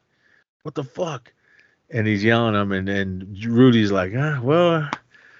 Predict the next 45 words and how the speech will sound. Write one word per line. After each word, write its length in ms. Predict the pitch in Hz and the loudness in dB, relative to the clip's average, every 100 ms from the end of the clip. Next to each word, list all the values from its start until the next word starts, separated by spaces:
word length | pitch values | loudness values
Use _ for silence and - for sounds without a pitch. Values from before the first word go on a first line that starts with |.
| _ | _
sorry, 320 | - 160 160 131 | -2 4 6 6
man, 280 | 127 135 139 | 4 2 2
you, 60 | |
you 200 | 139 139 | 2 0
fucked 300 | 131 151 135 | 0 -2 -4
the 100 | 123 | -4
wrong 300 | 123 139 135 | -2 0 0
guy." 300 | 131 135 131 | 0 2 2
He's 140 | 113 107 | 2 0
yelling 240 | 110 104 | 0 0
at 80 | 98 | 0
Ashley, 500 | 98 104 101 101 95 | 2 0 0 -4 -4
and 100 | 92 | -4
then 100 | 95 | -6
she's 240 | 92 120 110 | -6 -4 0
looking 320 | 101 92 95 | 0 -2 -4
at 160 | 92 90 | -4 -4
him 220 | 95 92 | -6 -6
like, 200 | 90 85 | -8 -10
"What?" 320 | - 123 139 120 - - - - _ _ - _ _ _ - | -6 -4 -4 -6 -16 -20 -20 -20 _ _ -20 _ _ _ -4
And, 200 | 104 98 | -2 2
uh, 60 | |
he 160 | 98 117 | 4 4
says, 220 | 113 98 | 4 2
he 60 | 92 | 2
goes, 80 | 95 | 4
"Yeah, 160 | 117 | 4
my 140 | 107 107 | 4 0
name 240 | 104 101 | -2 -4
is, 140 | 95 95 | -4 -2
uh, 160 | 98 | 0
Rudy 280 | 95 104 98 | 0 0 -2
Duncan." 500 | 92 101 95 98 90 | -2 -2 -2 -6 -8
And 140 | 87 90 | -10 -10
she's, 160 | 107 120 | -8 -6
"Ah, 220 | - 196 | -2 0
you 160 | 196 202 | 0 -2
fucking 380 | - 190 180 160 | -2 -2 -2 0
bastard." 640 | 175 190 - 185 175 160 | 0 0 -4 -4 -2 -2
So 120 | - | -2
she 160 | 127 135 | -2 0
tries 260 | 127 117 113 | 2 2 2
to 80 | |
get 200 | 107 110 | 2 2
him. 280 | 110 113 101 | 2 0 -2